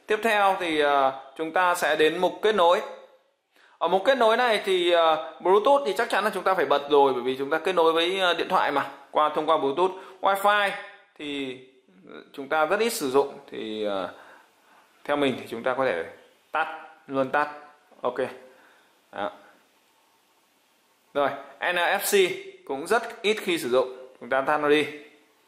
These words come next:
Đây là những cái, ờ, kết nối mà không cần thiết. Cảnh báo ngắt kết nối thì cái này thì tùy các bạn,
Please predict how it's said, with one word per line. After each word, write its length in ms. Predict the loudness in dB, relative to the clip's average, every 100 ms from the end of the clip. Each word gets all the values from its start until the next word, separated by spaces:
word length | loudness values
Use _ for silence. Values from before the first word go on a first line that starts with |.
| _ _ _ _
Đây 120 | -2
là 180 | 0 0
những 280 | -4 -10 -6
cái, 300 | -4 -2 0
ờ, 500 | 0 2 2 0 -2 -2
kết 120 | 0
nối 240 | 2 2
mà 400 | 2 0 0 -2
không 200 | -4 -2
cần 120 | -2
thiết. 220 | 0 0 -2 -10 -18 -20 -20 -20 _
Cảnh 140 | -4
báo 160 | 0 0
ngắt 120 | -2 -2
kết 120 | 0
nối 320 | 4 4 2
thì 360 | 0 0 0 0
cái 100 | 0
này 140 | -2 -2
thì 80 | -4
tùy 280 | 0 0 2
các 60 |
bạn, 260 | 2 0